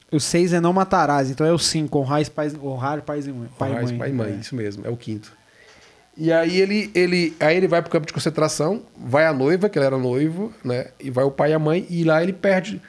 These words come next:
Speaker 2: todos os entes queridos. Perde a noiva, perde o pai, perde a mãe.
Speaker 1: Ah,
Speaker 2: E
Speaker 1: e aí
Speaker 2: aí
Speaker 1: tá no, tá no Em Busca de Sentido,
Speaker 2: É,
Speaker 1: é um negócio.
Speaker 2: eu a-, mas isso, a, eu acho que ele, de vez em quando, ele, essa história ele, ele,
Speaker 1: Ele
Speaker 2: ele,
Speaker 1: sempre
Speaker 2: ele
Speaker 1: re-
Speaker 2: traz, ele sempre traz, né?
Speaker 1: É algo muito marcante, né?
Speaker 2: É, sim.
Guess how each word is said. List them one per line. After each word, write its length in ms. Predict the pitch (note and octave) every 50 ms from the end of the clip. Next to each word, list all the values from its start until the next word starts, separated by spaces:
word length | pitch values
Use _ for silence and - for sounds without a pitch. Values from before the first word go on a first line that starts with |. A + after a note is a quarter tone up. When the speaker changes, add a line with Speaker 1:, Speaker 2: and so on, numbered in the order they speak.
| - _ _ -
Speaker 2:
todos 220 | F#3+ A3+ A3 B3
os 40 | C#4
entes 100 | C4+ C4
queridos. 400 | - - D#4 C#4+ G#3 C3+ G#2+ G#2+
Perde 300 | A2 - B2 B2 B2 B2+
a 20 | A2+
noiva, 180 | A2+ C3 C#3 C3
perde 240 | C3+ A#2+ A#2 A#2
o 20 | A2+
pai, 200 | - A#2 A2 A#2
perde 240 | A#2 A#2+ A2+ A2+ E3
a 40 |
mãe. 200 | F#3 F3+ B2 A#2+ - _ _ _ _ _ _ _ _ _ _ _ _ _ _ _ - B2+
Speaker 1:
Ah, 200 | C3+ C#3 C#3 C#3
Speaker 2:
E 200 | D3 C3+ C3 C#3
Speaker 1:
e 80 | D#3
aí 240 | D#3 D#3 D3+ D3+ D#3
Speaker 2:
aí 60 | E3+ F3+
Speaker 1:
tá 80 | F#3+
no, 260 | G3+ F#3+ D#3+ - C#3+
tá 120 | - F3 F3
no 100 | F3 E3+
Em 80 | D#3+
Busca 260 | C#3+ D3 D3 - D#3 C3
de 60 | -
Sentido, 300 | - C3 C3 B2 - C#3
Speaker 2:
É, 140 | D3 D3 C#3
Speaker 1:
é 40 | B2+
um 20 | G3
negócio. 420 | D3+ B2 A2+ - C#3 C#3+ - F3+
Speaker 2:
eu 180 | G3 G#3 A3 A#3
a-, 140 | B3+ A#3+ G#3+ A#3+ A#3 G#3
mas 300 | G#3 A3 A3+ A3 G#3 G#3+
isso, 300 | A#3 A3+ A3 - - - - - - E3 E3+ E3+ E3+ E3+ -
a, 420 | - D#3 D#3 D#3+ D#3 D3 C3+ B2 - - _ _ _ _ _ _ _ - -
eu 160 | F3 G3 A3
acho 140 | A#3 - -
que 60 | A#3
ele, 100 | A3 G3+
de 40 | E3+
vez 240 | G3 A#3 A#3 G3+ G#3
em 60 | G3+
quando, 300 | F#3+ - G3 G3+ G3 G3+
ele, 180 | G3 G#3 F#3 -
essa 200 | E3 D#3+ - F3
história 320 | D#3 D#3+ - E3+ E3+ E3
ele, 240 | E3 D#3+ E3+ D#3+ D3
ele, 100 | B2+ A2+ - - -
Speaker 1:
Ele 140 | C#3+ C3 C#3
Speaker 2:
ele, 160 | D#3 D3+ D3
Speaker 1:
sempre 220 | C#3 E3+ D#3 D#3
Speaker 2:
ele 60 | D3+ E3
Speaker 1:
re- 40 | D#3
Speaker 2:
traz, 320 | - F3 F3 D#3+ C#3 A#2
ele 160 | D3 D#3 D3
sempre 180 | B2+ E3+ F3 D#3+
traz, 300 | - C3+ A#2+ A2+ G#2 G2+
né? 140 | A2+ A#2 A#2+ -
Speaker 1:
É 40 |
algo 180 | C3 F3 G3+ A3
muito 180 | A3 A3 A3+ G#3+
marcante, 500 | G#3+ F#3 E3+ - E3 D#3 D#3+ D#3+ - D3+
né? 220 | D#3+ D#3+ C#3 C3
Speaker 2:
É, 40 | B2+
sim. 320 | B2 - D3+ C3 B2+ A#2+